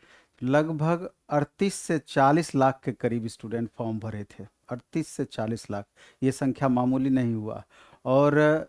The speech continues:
चूंकि दो हज़ार अठारह से लेके अभी दो हज़ार बाईस आ गया है, दो हज़ार तेईस में आपका वैकेंसी संभावित है, तो ये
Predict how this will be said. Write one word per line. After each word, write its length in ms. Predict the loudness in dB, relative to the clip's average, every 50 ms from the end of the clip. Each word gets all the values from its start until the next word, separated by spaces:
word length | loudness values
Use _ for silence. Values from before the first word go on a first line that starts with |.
| _ _ _
चूंकि 260 | -10 -8 -4 -2 -2
दो 140 | 0 2 4
हज़ार 240 | 4 4 4 4 4
अठारह 420 | 4 2 2 0 0 2 2 0
से 140 | -2 0 0
लेके 300 | 2 4 4 4 2 2
अभी 160 | 0 0 0
दो 120 | 0 2 2
हज़ार 240 | 2 2 2 0 0
बाईस 380 | 0 0 2 2 0 0 -2
आ 80 | -2 -2
गया 260 | -2 -4 -6 -6 -6
है, 140 | -6 -6 -4
दो 120 | -4 -4
हज़ार 180 | -2 -2 -2 -4
तेईस 360 | -2 0 0 0 0 0 0
में 100 | 0 0
आपका 200 | 0 -2 -2 -4
वैकेंसी 420 | -4 -4 -6 -6 -6 -6 -6 -6
संभावित 600 | -6 -4 -4 -4 -4 -4 -6 -6 -8 -10 -10 -8
है, 120 | -8 -8 -10 _ -16 -20 -20 -20 -20 _ _ -2
तो 80 | 0 2
ये 440 | 4 4 4 4 4 2 2 -2